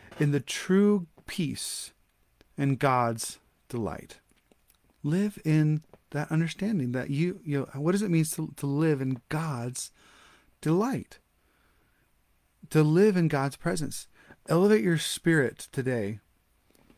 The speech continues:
in prayer into God's presence to experience God's delight. And you'll experience that true peace.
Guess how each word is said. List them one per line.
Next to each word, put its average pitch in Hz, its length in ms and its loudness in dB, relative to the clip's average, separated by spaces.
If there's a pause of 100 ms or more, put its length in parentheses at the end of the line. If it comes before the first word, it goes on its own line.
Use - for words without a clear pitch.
(320)
in 143 140 0
prayer - 380 -6 (1000)
into 147 280 2
God's 120 280 0
presence - 680 -10 (140)
to - 120 -2
experience 135 880 -2
God's 113 500 -6
delight. 87 580 -8 (1800)
And 139 100 2
you'll 135 160 2
experience 123 380 -4
that - 160 -14
true 95 180 -12
peace. - 520 -18